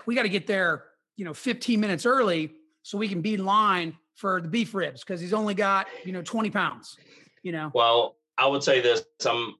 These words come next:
Speaker 2: man, it's a terrible thing. Those around me, my wife especially, I'm not always punctual.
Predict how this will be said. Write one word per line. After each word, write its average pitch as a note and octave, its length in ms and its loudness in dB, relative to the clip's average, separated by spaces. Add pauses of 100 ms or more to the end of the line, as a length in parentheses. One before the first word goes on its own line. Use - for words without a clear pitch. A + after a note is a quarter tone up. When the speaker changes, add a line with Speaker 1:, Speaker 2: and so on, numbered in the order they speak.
(120)
Speaker 2:
man, G#2 160 -2
it's G2+ 200 -2
a F2 60 -16
terrible G2 340 -2
thing. G2 500 -2
Those G#2+ 300 4
around G#2 320 -2
me, G#2 280 -8
my F2+ 140 -6
wife F#2+ 360 -2
especially, - 400 -4 (600)
I'm D3+ 100 2
not D#3 180 4
always B2 280 2
punctual. - 560 -10